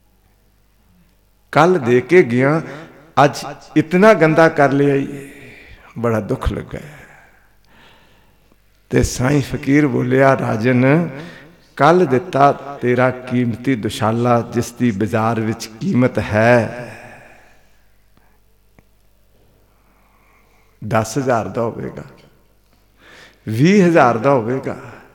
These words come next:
ਉਹ ਕੀਮਤੀ ਦੁਸ਼ਾਲਾ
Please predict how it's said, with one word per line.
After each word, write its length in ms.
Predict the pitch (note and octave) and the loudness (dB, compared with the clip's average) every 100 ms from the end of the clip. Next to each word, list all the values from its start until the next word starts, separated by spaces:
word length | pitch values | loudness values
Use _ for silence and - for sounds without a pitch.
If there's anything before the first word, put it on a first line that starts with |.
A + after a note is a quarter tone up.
| _ _ _ _ _ _ _ _ _ _ _ _ _ _ _ _ _ _ - | _ _ _ _ _ _ _ _ _ _ _ _ _ _ _ _ _ _ 0
ਉਹ 240 | D3 D3 - | 2 2 0
ਕੀਮਤੀ 420 | C3+ B2+ B2 E3+ | 0 0 0 0
ਦੁਸ਼ਾਲਾ 880 | C3 A2 - G2+ A2+ C#3+ A3+ C3 | 0 -4 -2 0 0 -2 -6 -16